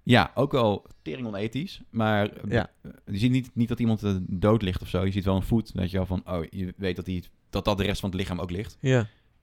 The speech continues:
Speaker 1: Ehm, maar wel de verdachte die gewoon volledig, eh, weet je wel.
Speaker 2: Gewoon
Speaker 1: In,
Speaker 2: volledig in beeld.
Speaker 1: in, in Engeland komt dat gewoon volledig in beeld.
Speaker 2: Maar, eh,
Speaker 1: Ja.
Speaker 2: v-, waar heb je dit gezien dan?
Speaker 1: Oh, eh, R T L zeven of zo.
Speaker 2: Oh.
Speaker 1: R T L Z.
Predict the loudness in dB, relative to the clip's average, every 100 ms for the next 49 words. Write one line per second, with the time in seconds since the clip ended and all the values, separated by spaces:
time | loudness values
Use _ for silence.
0 | _ -4 -2 -2 0 2 4 4 4 0
1 | -2 0 2 2 0 -2 0 0 0 -2
2 | -4 -4 -6 -6 -8 -8 -14 -14 -10 -8
3 | -8 -10 -18 -20 _ 2 2 4 2 2
4 | 2 0 0 0 2 2 2 -2 -4 -12
5 | -14 -14 -16 -14 -12 -12 -14 0 4 4
6 | 2 -2 0 2 2 0 0 -2 -6 0
7 | 2 2 0 -2 -2 -4 -2 -6 -8 _
8 | _ _ _ _ _ _ 2 2 4 2
9 | 2 0 -12 -20 -20 -20 -4 -4 0 2
10 | 2 0 -4 -6 0 2 2 0 -4 -4
11 | -2 2 2 2 0 0 0 -4